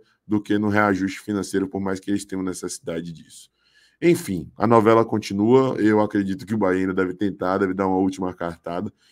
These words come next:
mas o Sport, até o momento, como o Bará disse, né, e a gente também teve de informação, ainda nem respondeu. Não disse nenhum não, só ignorou as propostas do Bahia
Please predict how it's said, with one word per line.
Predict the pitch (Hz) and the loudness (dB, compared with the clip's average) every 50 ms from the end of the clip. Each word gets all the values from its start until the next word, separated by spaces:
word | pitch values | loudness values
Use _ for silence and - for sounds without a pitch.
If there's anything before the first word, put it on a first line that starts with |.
| _ _ _ | _ _ _
mas | - 98 101 | -2 0 0
o | 110 | 0
Sport, | 110 - - 107 110 107 - | -2 -2 0 0 0 0 0
até | - 117 | -2 0
o | 107 | 0
momento, | 101 98 98 101 101 - | 0 0 0 -2 -2 -2
como | - 107 104 | -2 -2 0
o | 98 | 2
Bará | 98 101 101 95 | 2 2 2 2
disse, | 90 85 90 101 113 110 - - - - - | 0 0 -2 -2 -2 -4 -4 -10 -12 -14 -12
né, | 87 87 90 90 90 85 - _ _ _ _ _ - | -8 -6 -4 -4 -4 -6 -6 _ _ _ _ _ -2
e | 90 | -2
a | 90 | 0
gente | 95 92 92 | 0 -2 -4
também | - 95 98 95 92 | -6 -4 -4 -4 -4
teve | 92 92 92 90 | -2 -2 -2 -2
de | 92 92 | -2 -4
informação, | 92 - 87 92 92 87 85 - - 90 92 95 95 - _ _ _ _ - | -6 -4 -2 -2 -2 -2 -4 -4 -6 -4 -4 -4 -6 -8 _ _ _ _ -4
ainda | - 98 98 92 95 95 101 104 98 104 98 87 - _ _ _ | 0 2 2 2 2 0 0 0 2 2 0 0 -2 _ _ _
nem | - 101 101 107 120 127 123 | -4 -2 2 2 4 4 2
respondeu. | 117 110 107 - - 101 101 87 85 82 - _ _ _ - | 2 0 -2 -4 -6 -6 -6 -6 -6 -10 -12 _ _ _ -10
Não | 92 95 | -8 -6
disse | 95 98 107 - - 104 | -6 -6 -8 -8 -6 -6
nenhum | 110 117 123 127 120 | -4 -4 -2 -2 -2
não, | 107 98 92 85 80 - _ | 0 -2 -2 -4 -6 -12 _
só | - - - 98 | -12 -6 -2 0
ignorou | 104 101 98 113 117 123 123 110 95 95 92 - _ _ _ _ _ | 0 0 0 -2 0 2 4 4 4 2 0 -2 _ _ _ _ _
as | - 95 95 | -10 -10 -6
propostas | - 104 92 - - 82 82 80 80 82 | -4 -4 -4 -4 -4 -6 -8 -8 -10 -14
do | - 90 | -10 -8
Bahia | 87 87 78 73 80 | -6 -6 -8 -10 -12